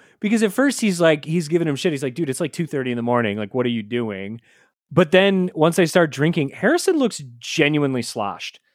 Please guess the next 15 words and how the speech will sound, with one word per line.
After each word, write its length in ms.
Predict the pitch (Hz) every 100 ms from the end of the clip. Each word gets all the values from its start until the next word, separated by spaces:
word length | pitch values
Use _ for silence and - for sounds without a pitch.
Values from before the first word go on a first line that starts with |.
| _ _
Like, 100 | 135
I 80 | 160
feel 160 | 180 202
like 120 | 175
he 120 | 175
was 140 | 180
already 400 | 156 139 147 147
up 180 | 131 127
and 160 | 131 117
drinking, 540 | 113 120 120 110 101 - _ -
and 180 | 127 123
that's 300 | 131 131 -
why 100 | 123
the 100 | 113
producers 640 | 131 123 117 117 107 -